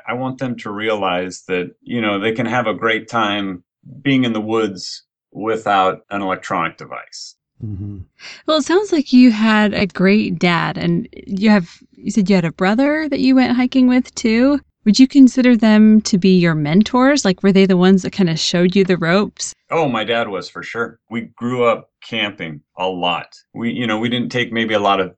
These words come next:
Speaker 1: big vacations, but I spent a good portion of my childhood camping at Mount Rainier. We'd stay at Cougar Rock Campground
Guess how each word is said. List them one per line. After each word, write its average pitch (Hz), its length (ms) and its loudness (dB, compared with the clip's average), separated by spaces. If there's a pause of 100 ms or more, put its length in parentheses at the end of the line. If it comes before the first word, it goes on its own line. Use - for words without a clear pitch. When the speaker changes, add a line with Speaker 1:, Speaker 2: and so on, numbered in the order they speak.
Speaker 1:
big 117 260 -4
vacations, 110 840 -6
but - 400 -2 (140)
I - 40 -2
spent - 260 -2
a 127 40 -2
good 123 260 -6
portion 120 340 -4
of 101 60 -6
my 90 120 -2
childhood 92 760 -6
camping 123 400 -6
at 85 100 -6
Mount 90 200 -6
Rainier. 95 400 -8
We'd 92 160 -12
stay 95 260 -6
at - 80 -12
Cougar 107 180 -12
Rock 98 220 -4
Campground 98 640 -8